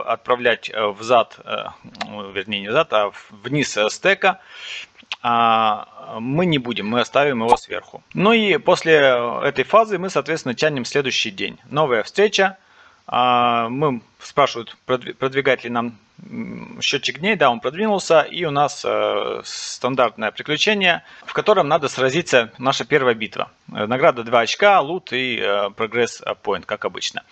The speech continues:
Соответственно, наша первая битва в, в симуляторе. А,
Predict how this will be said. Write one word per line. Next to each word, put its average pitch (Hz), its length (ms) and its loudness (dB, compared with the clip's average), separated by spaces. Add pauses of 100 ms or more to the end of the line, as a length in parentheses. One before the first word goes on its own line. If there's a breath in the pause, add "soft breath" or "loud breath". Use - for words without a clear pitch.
(300 loud breath)
Соответственно, 175 600 2
наша 143 260 0
первая 123 320 0
битва 117 560 2
в, 107 340 -4
в - 80 -14
симуляторе. 113 580 -4 (720 loud breath)
А, 110 360 0